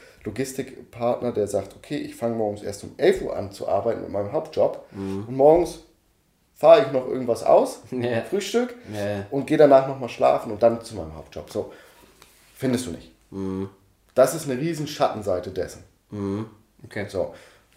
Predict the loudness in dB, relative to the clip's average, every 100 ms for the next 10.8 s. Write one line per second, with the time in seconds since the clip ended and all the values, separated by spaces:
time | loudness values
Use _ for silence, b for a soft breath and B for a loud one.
0 | _ -10 0 6 8 6 4 0 2 4
1 | 2 -2 0 0 0 0 -4 0 0 0
2 | -2 -4 -4 -4 -6 -8 -10 -8 -8 -8
3 | -14 -2 -2 -2 -12 -20 b b b b
4 | b b -6 -2 -2 -4 -8 -12 -6 -2
5 | 0 0 -4 -14 -8 -10 -6 -6 -6 -8
6 | -10 -14 -16 -12 -8 -8 -10 -10 -4 -4
7 | -6 -10 -14 -10 -4 -4 2 2 4 0
8 | -4 -6 -10 -18 -20 -12 -8 -2 0 0
9 | -2 -6 -2 0 2 0 0 -2 -6 -6
10 | -8 -10 -14 -10 -10 -8 -12 -12